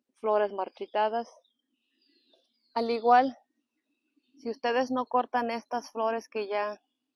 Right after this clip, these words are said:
ya florecieron y están marchitas, la planta está enfocándose en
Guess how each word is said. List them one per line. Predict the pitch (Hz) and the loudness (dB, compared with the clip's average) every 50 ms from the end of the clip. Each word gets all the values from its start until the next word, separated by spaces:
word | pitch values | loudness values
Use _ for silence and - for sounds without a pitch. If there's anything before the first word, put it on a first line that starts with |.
| _ _ _ _ _ _ _ | _ _ _ _ _ _ _
ya | - - 214 208 | -6 -4 -4 -4
florecieron | - 220 220 214 214 208 - 220 214 214 208 208 202 | -2 -4 -4 -2 -2 -4 -6 -6 -6 -6 -6 -6 -8
y | 196 | -10
están | - - 202 190 196 | -10 -10 -10 -8 -6
marchitas, | 208 196 - - 220 214 - 220 220 226 - - _ _ _ _ _ _ | -8 -8 -8 -10 -12 -6 -4 -4 -4 -4 -6 -12 _ _ _ _ _ _
la | 202 202 196 | -4 -4 -2
planta | - - 220 226 226 - - 240 | -2 0 0 0 0 0 0 -2
está | 226 - - 214 | -2 -2 -6 -6
enfocándose | 214 220 - 208 196 - - 202 202 208 214 214 214 - - 233 233 240 226 214 - | -6 -6 -6 -6 -8 -4 -2 -2 -2 -2 -4 -8 -12 -10 -8 -8 -8 -8 -10 -12 -14
en | - 208 208 220 233 240 226 | -10 -10 -8 -8 -8 -10 -10